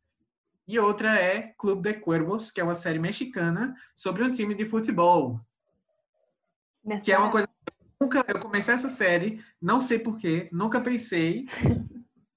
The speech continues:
Speaker 1: Assim, é um novelão mexicano, assim, tem tudo que a gente gosta na novela mexicana, tem nela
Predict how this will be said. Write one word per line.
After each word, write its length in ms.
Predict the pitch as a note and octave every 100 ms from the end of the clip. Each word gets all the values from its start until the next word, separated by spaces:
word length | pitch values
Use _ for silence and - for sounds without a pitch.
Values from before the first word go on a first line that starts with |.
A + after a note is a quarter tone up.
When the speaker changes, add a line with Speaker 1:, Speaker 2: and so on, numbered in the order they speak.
| _ _ -
Speaker 1:
Assim, 240 | - - -
é 160 | E3
um 100 | A3
novelão 640 | A3+ A3 G#3+ G3+ G3 G#3 B3
mexicano, 580 | C4+ D4+ D4 G#3 F#3 G#3
assim, 160 | A3
tem 140 | F3 E3+
tudo 300 | - B3+ B3+
que 100 | C4
a 20 |
gente 220 | B3 A#3+
gosta 460 | F3+ F3+ F#3 - G#3
na 100 | G3
novela 380 | F3+ F#3+ G#3
mexicana, 420 | G#3 G#3 G3+ E3+ D#3+
tem 160 | G#3
nela 320 | A3 E3 E3